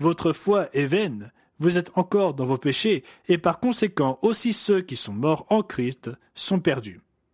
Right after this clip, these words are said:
Si c'est dans cette vie seulement que nous espérons en Christ, nous sommes les plus malheureux de tous les hommes. Expliquant ensuite la futilité de la retenue si nous vivions seulement pour l'instant présent,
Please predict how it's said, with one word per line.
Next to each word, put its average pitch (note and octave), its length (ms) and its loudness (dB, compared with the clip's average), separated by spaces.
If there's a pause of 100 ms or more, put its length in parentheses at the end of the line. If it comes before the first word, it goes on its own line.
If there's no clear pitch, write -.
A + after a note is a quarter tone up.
(440)
Si B3 460 -2
c'est E3 220 0
dans D3+ 120 0
cette C#3+ 240 -2
vie C3+ 160 -4
seulement D3 500 0 (300)
que D3 100 -4
nous D3 280 0
espérons F3 540 0
en A#2 120 -2
Christ, - 520 -12 (420)
nous E3+ 100 2
sommes F#3+ 280 2
les D#3+ 140 0
plus F#3 220 -2
malheureux F3 600 0
de D3 180 0
tous A3 160 -4
les C#3 220 0
hommes. F#2 300 -8 (1040)
Expliquant G3+ 520 0
ensuite F3+ 360 -2
la B2+ 160 -4
futilité F3+ 640 -2
de A#2 80 -6
la A2 120 -2
retenue B2 540 -2 (260)
si - 180 -6
nous C#3 140 0
vivions G3+ 340 0
seulement D#3+ 380 0
pour B2+ 180 -8
l'instant A#2+ 400 -2
présent, G#2+ 540 -10